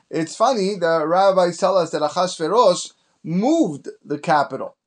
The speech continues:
He didn't like where it originally was. He moved it to Shushan, which is actually, uh, uh,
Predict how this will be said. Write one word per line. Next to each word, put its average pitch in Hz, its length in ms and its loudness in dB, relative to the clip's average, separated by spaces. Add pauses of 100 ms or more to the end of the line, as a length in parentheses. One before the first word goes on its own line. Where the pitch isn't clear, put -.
(180)
He 151 140 -10
didn't 202 280 -2
like 190 300 0
where 160 240 2
it 147 60 0
originally 160 560 -2
was. 156 460 2
He 170 120 -6
moved 196 480 -2
it 170 280 -2
to 185 100 -10
Shushan, 160 760 -6 (360)
which 143 220 -8
is 139 180 -10
actually, 151 760 -4
uh, 131 260 -4 (120)
uh, 127 280 -6